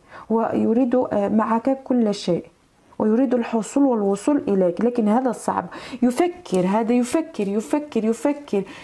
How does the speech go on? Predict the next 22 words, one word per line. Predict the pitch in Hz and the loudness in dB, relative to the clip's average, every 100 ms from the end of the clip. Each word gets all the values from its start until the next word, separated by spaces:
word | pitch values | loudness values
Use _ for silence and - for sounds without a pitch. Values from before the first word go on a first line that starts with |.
| - | -2
يتحرك، | 262 269 285 254 320 349 269 202 180 - - | 0 0 0 0 0 0 0 -2 -4 -14 -2
لكن | 233 277 269 247 | 0 2 2 2
هناك | 233 233 240 | 2 2 0
أشياء، | - 240 311 349 - - - - | 0 0 0 0 -2 -14 -20 -6
آه، | - 220 - | -2 -2 -2
ت-، | 262 - | -4 -2
تجعله | 294 254 247 233 247 254 294 | -2 0 0 2 2 2 2
يتراجع، | 240 220 180 175 170 170 | 0 0 0 0 0 -2
هو | 175 196 220 | -2 -2 0
يتحرك | 220 220 - 277 233 165 - - _ _ _ - | -2 -4 -2 -2 0 -2 -4 -14 _ _ _ -8
لأنه | - 403 254 202 | -4 0 0 0
يحبك. | 180 - 190 170 247 - _ _ _ | -2 -4 -6 -4 -6 -6 _ _ _
واخا | 202 190 - 277 - 233 - | -10 -10 -6 -6 -6 -10 -2
أنتم | 240 240 277 277 | 0 2 0 -2
في، | - 240 - | -2 0 2
آه، | - 208 196 - | 0 0 0 0
ال-، | 214 - | -2 -2
ال-، | 208 - | -4 -2
أنتم | - 220 240 240 | 0 0 2 0
الآن | - 214 - 285 | -2 -2 0 0
في | 294 220 | 0 0
مرحلة | 208 208 - 214 269 | 0 -2 -2 0 0